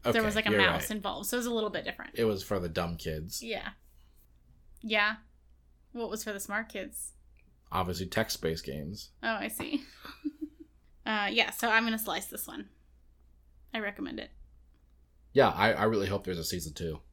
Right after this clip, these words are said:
Speaker 2: I really enjoyed it. I'd love to see what, what they do with, um,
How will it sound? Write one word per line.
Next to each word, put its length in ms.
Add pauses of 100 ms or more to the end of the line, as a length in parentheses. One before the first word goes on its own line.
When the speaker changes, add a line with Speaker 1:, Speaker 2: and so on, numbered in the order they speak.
(280)
Speaker 2:
I 80
really 240
enjoyed 300
it. 160 (520)
I'd 140
love 200
to 60
see 200
what, 320 (180)
what 220
they 120
do 220
with, 260
um, 360